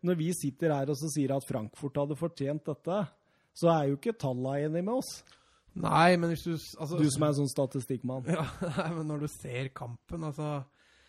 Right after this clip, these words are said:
Speaker 2: ja, altså når du ser den kampen her over to kamper da, så kan jeg, altså, at Chelsea vinner dette på straffekonk er, mener jeg er for så vidt riktig,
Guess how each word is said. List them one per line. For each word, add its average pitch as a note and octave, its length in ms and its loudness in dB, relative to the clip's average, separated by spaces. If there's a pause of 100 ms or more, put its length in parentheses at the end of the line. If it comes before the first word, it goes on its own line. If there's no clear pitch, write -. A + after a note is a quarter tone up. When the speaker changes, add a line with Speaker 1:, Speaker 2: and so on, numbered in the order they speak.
(500)
Speaker 2:
ja, C#4 400 -12
altså A3+ 160 -2
når B3 120 4
du C4+ 40 -2
ser G#3 220 2
den G#3 100 0
kampen F3+ 300 0
her E3+ 100 0
over G3+ 80 0
to G3+ 420 -4 (320)
kamper G3 300 0
da, F#3+ 100 -2 (600)
så F#3 320 0
kan E3+ 140 0
jeg, E3 280 -2
altså, D#3 320 -4 (600)
at F3+ 140 -6
Chelsea D3+ 320 0
vinner D#3 240 0
dette D#3+ 160 -2
på D3+ 80 -2
straffekonk E3 580 2
er, B2 600 -2
mener C3+ 260 -6
jeg C3 160 -4
er A#2 160 -6
for D3+ 140 -6
så D3 100 0
vidt C#3+ 180 -4
riktig, C4+ 440 -4